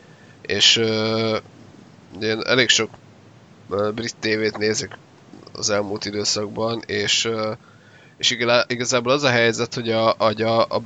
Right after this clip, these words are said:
a brit humor az olyan, hogy, hogy irgalmatlanul képesek beszólni, és tényleg nagyon tuskók tudnak lenni, de, de azt érzed, hogy közben meg ezt egyáltalán nem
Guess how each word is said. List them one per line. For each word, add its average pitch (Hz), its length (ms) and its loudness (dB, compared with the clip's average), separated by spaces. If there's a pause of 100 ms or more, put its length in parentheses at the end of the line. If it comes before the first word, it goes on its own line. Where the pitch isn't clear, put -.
(360)
a 82 120 -2
brit 127 280 -2
humor 117 300 -2
az 113 160 -2
olyan, 113 320 2
hogy, 110 340 -4
hogy 110 360 -6 (320)
irgalmatlanul 117 720 2
képesek 113 440 0
beszólni, 104 560 0
és 117 400 0
tényleg 113 260 0
nagyon 110 320 -4 (120)
tuskók - 480 -4
tudnak 101 400 -8
lenni, 101 380 -4 (800)
de, 113 560 4 (380)
de 123 140 4
azt 143 260 2
érzed, 120 360 2
hogy 123 220 -4
közben 117 420 0
meg 120 380 0 (380)
ezt - 320 -2 (260)
egyáltalán 120 440 0
nem 110 260 -10